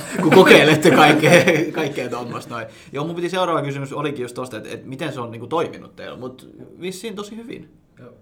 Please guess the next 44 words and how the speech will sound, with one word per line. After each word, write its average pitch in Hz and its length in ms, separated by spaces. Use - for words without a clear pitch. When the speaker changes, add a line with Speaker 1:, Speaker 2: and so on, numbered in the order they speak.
Speaker 2:
yksi 175 180
asia, 131 140
minkä 127 180
mä 131 80
haluaisin 120 320
nostaa 117 280
siinä 123 300
on, 110 160
on 120 200
niinku 104 280
tota, 107 460
et, - 260
et - 300
ei 127 140
oo 127 60
niinku 123 200
palkasta 135 440
ei 110 60
keskustella 107 560
ollenkaan. 92 420
Ja 117 60
se 143 60
on 135 60
mun 120 100
mielestä 117 180
sellainen 113 240
hieno, 117 160
mitä 110 180
mä 101 100
oon 104 100
nähnyt 104 200
sit - 260
taas 107 200
jossain 107 360
muissa 113 300
firmoissa, 117 420
missä 135 160
itsekin - 360
on 98 160
ollut 101 280
tai 95 120
muu, 101 160
missä 101 280
on 101 180